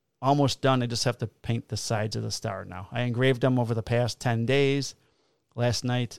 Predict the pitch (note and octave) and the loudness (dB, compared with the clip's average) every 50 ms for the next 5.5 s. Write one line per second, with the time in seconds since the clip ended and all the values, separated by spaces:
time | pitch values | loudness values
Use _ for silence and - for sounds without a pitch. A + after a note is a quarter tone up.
0 | _ A#2+ A#2 A2 A2 A2 A2 A2 G#2+ - - B2 A#2+ A2+ - G#2+ G#2 A2+ G#2 - | _ -8 -6 -4 -4 -2 -4 -4 -6 -6 -4 -2 -2 -2 -4 -6 -6 -6 -2 0
1 | B2+ C3 C3 C3+ C#3+ D3+ D3+ D#3 - _ _ _ _ _ _ _ _ _ _ _ | 2 2 4 2 2 0 -2 -6 -12 _ _ _ _ _ _ _ _ _ _ _
2 | - A2+ G#2 - - A#2 A#2 A#2+ A2+ A#2+ A#2 A2 - - _ - B2+ A#2+ A#2 G#2 | -8 -8 -8 -4 -4 -2 -2 0 0 0 -2 -2 -6 -10 _ -4 -2 -2 -2 -2
3 | - - G2+ G2 A2 A2+ A2+ A2+ - - A2 G#2+ G#2+ A2 G#2+ G#2 - - G#2+ G#2 | -4 -10 -8 -4 0 0 0 0 0 -4 -6 -6 -4 -6 -6 -8 -8 -8 -8 -8
4 | G#2+ G#2+ - - - A#2 G#2+ A2 G#2+ - G#2+ G2+ G2+ G#2 F#2+ - _ _ _ _ | -8 -8 -8 -6 -4 -2 -2 -2 -4 -4 -6 -6 -6 -10 -10 -12 _ _ _ _
5 | _ C3 A2 G2 G#2 G#2+ G#2 _ - | _ -14 -12 -10 -8 -8 -10 _ -12